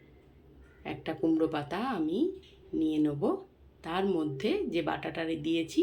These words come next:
সেটাকে দিয়ে ভাঁজ করে, এবার যে ব্যাটারটা আছে তার মধ্যে ডুবিয়ে নিয়ে গরম গরম ভেজে নিলে দুর্দান্ত মচমচে বড়া তৈরি হয়ে যাবে।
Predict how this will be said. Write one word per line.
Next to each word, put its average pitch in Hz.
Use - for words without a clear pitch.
সেটাকে 147
দিয়ে 180
ভাঁজ 160
করে, 175
এবার 214
যে 233
ব্যাটারটা 190
আছে -
তার 190
মধ্যে 170
ডুবিয়ে 180
নিয়ে 180
গরম 156
গরম 165
ভেজে 175
নিলে 170
দুর্দান্ত 202
মচমচে 180
বড়া 151
তৈরি 143
হয়ে 135
যাবে। -